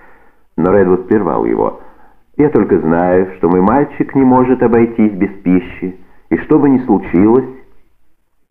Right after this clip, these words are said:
Легкий шум заставил друзей обернуться. Они увидели, что посреди комнаты стоит Уинклс, по обыкновению потирая руки. «Вам бы следовало постучаться», — сказал Бенсингтон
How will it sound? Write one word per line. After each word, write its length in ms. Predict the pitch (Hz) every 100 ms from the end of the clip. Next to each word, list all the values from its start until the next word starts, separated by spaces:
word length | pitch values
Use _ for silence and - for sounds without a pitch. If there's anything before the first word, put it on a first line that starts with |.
| _ _ _ _ _ _ _ _
Легкий 440 | 78 82 95 - 90
шум 180 | - 101
заставил 460 | 87 - 98 92 87
друзей 360 | 92 85 92
обернуться. 640 | 87 113 107 - - - - - - - _ _ _
Они 180 | 73 87
увидели, 440 | 107 123 120 117
что 120 | - 104
посреди 400 | 110 90 98 120
комнаты 440 | 123 123 110 98 -
стоит 340 | 101 110 -
Уинклс, 500 | 98 127 143 135 131 -
по 100 | 85
обыкновению 580 | 78 - 69 82 113 123
потирая 460 | 120 - 104 104 107
руки. 380 | 82 - - - - _ _ _ _ _ _ -
«Вам 280 | 80 82 73
бы 100 | 82
следовало 360 | 95 85 85 90
постучаться», — 760 | 95 - 107 - 95 - - -
сказал 360 | 78 73 73
Бенсингтон 680 | 71 87 104 127 127 139 131